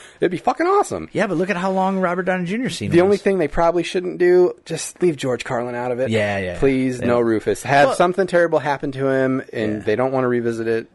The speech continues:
Speaker 1: 'cause
Speaker 2: Right.
Speaker 1: it's too painful, or
Speaker 2: Right.
Speaker 1: just don't. Just party on.
Speaker 2: Right.
Speaker 1: Be excellent
Speaker 2: Yeah,
Speaker 1: to each other.
Speaker 2: be excellent to each
Speaker 1: Mm.
Speaker 2: other. Yeah, oh, God.
Speaker 1: I
Speaker 2: But
Speaker 1: want it, though.
Speaker 2: I'd, I
Speaker 1: I
Speaker 2: want
Speaker 1: want
Speaker 2: it
Speaker 1: it
Speaker 2: bad.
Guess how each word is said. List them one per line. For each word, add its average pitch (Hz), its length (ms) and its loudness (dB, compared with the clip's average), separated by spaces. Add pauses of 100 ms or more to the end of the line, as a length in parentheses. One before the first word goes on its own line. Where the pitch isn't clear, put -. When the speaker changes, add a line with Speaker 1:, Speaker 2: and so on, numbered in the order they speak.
(120)
Speaker 1:
'cause 104 180 -10
Speaker 2:
Right. 92 260 -6
Speaker 1:
it's - 120 -20
too 113 100 -10
painful, 110 360 -6
or - 240 -6
Speaker 2:
Right. 92 120 -6
Speaker 1:
just 85 220 -14
don't. 107 180 -8 (260)
Just - 260 -18
party 110 300 -4
on. - 160 -16
Speaker 2:
Right. 98 300 -8
Speaker 1:
Be 107 140 -2
excellent 98 260 -6
Speaker 2:
Yeah, 87 80 -6
Speaker 1:
to 71 60 -10
each - 100 -16
other. - 180 -16
Speaker 2:
be - 80 -12
excellent - 340 -14
to - 120 -18
each - 80 -12
Speaker 1:
Mm. - 60 -12
Speaker 2:
other. 113 120 -18 (160)
Yeah, 98 220 -10
oh, - 80 -12
God. - 220 -14
Speaker 1:
I - 80 -16 (420)
Speaker 2:
But 131 200 6
Speaker 1:
want 131 200 4
it, 104 100 -2
though. 92 220 0
Speaker 2:
I'd, 123 180 2
I 120 40 -4
Speaker 1:
I - 20 -4
Speaker 2:
want 113 140 0
Speaker 1:
want 120 140 2
Speaker 2:
it - 20 -4
Speaker 1:
it 98 80 -2
Speaker 2:
bad. 98 340 2